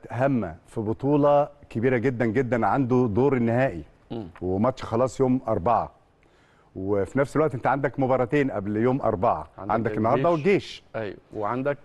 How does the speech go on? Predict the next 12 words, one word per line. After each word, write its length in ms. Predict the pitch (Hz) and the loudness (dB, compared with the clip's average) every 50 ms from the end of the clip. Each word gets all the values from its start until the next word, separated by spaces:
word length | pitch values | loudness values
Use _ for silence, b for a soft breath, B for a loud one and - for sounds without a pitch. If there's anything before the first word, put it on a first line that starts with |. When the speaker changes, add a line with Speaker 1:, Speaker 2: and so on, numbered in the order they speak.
| - 139 | -8 -6
Speaker 2:
آه، 220 | 139 135 135 135 | -4 -2 -2 -4
سيراميكا 480 | 127 - 139 135 135 151 165 151 - 139 | -2 -2 0 0 2 0 0 0 0 0
بعدها. 240 | 135 131 131 139 139 - - - | 2 2 0 -2 -6 -12 -12 -6
Speaker 1:
ب-، 280 | 113 113 123 - - 123 | 0 0 2 2 2 2
ب-، 280 | 127 143 - 127 135 139 | 2 2 2 2 2 4
يعني 300 | 123 104 110 117 127 123 | 4 4 4 2 2 2
ده 140 | 139 151 | 2 2
لو 180 | 165 170 170 160 | 2 2 0 0
بقى 320 | 143 170 175 170 156 151 | 0 0 2 2 2 2
ما 100 | 143 135 | 0 -2
حصلش 680 | - - 127 - - 156 165 139 - - - - - - - | -2 -4 -6 -2 -2 -2 -2 -2 -6 -12 -14 -12 -10 -6 -2
اي، 280 | 143 151 143 139 135 | 0 2 2 2 4